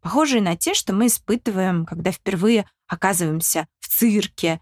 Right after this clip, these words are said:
или на городском празднике, когда родители покупают большой воздушный шар, а продавец скручивает его так, чтобы получилась фигурка собаки или зайца.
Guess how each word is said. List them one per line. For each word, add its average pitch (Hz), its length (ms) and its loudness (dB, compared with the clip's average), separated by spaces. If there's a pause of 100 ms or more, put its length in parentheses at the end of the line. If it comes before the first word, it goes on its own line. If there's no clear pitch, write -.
(120)
или 202 220 2
на 185 400 4
городском 190 460 0
празднике, 156 840 -2
когда 170 340 0 (200)
родители 214 420 0
покупают 190 540 0 (120)
большой 208 480 2
воздушный 185 560 -2
шар, 233 440 0
а 143 200 -2
продавец 151 600 -2 (160)
скручивает 208 680 0
его 160 140 -2
так, 277 240 0
чтобы 196 400 -2 (100)
получилась 220 460 0
фигурка 208 440 -2
собаки 147 580 -2
или 147 120 -4
зайца. 160 640 -2